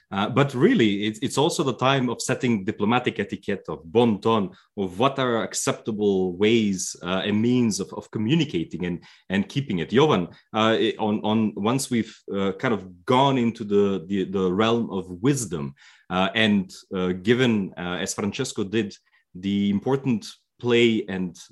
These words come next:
role of technology, specifically, let's say, the, the internet. We've seen, uh, as we've discussed before,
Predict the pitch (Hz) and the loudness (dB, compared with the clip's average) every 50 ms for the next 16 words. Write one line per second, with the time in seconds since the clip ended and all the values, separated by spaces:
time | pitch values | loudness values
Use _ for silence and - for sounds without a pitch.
0 | - - - 85 87 98 110 117 117 110 107 101 90 - - 87 92 92 92 - | -20 -16 -14 -8 -2 2 4 6 6 6 6 4 2 0 -4 -6 -4 -4 -6 -6
1 | - - - - - 170 196 185 123 98 - 69 67 65 - - - - - - | -10 -14 -14 -12 -6 -4 0 0 0 0 -2 -4 -12 -14 -16 -18 -14 -12 -10 -4
2 | - 143 139 - 143 - - 107 98 92 82 - - 101 90 80 78 85 87 87 | -2 -2 -2 -2 -4 -6 -4 -4 -4 -4 -6 -6 -4 -4 -4 -4 -4 -6 -6 -6
3 | 85 - 82 92 92 - - - 101 104 95 - 78 67 57 55 - _ _ _ | -8 -8 -6 -6 -6 -6 -4 -4 -2 -2 -2 -4 -8 -10 -12 -12 -16 _ _ _
4 | - - _ _ - 117 127 123 - - - 170 170 170 165 165 156 151 143 135 | -20 -20 _ _ -4 -2 -2 -2 -2 -2 0 0 2 2 2 2 0 0 -2 -4
5 | 135 - - 113 113 113 113 110 113 113 113 117 113 107 113 123 120 117 117 117 | -6 -8 -6 -2 0 2 2 2 2 2 0 -2 -2 -2 -2 -2 -4 -2 -4 -6
6 | - - 139 135 - - 113 104 - - 151 151 123 104 95 87 - | -4 -4 -4 -6 -4 -4 -6 -6 -4 -2 2 4 4 4 2 0 -4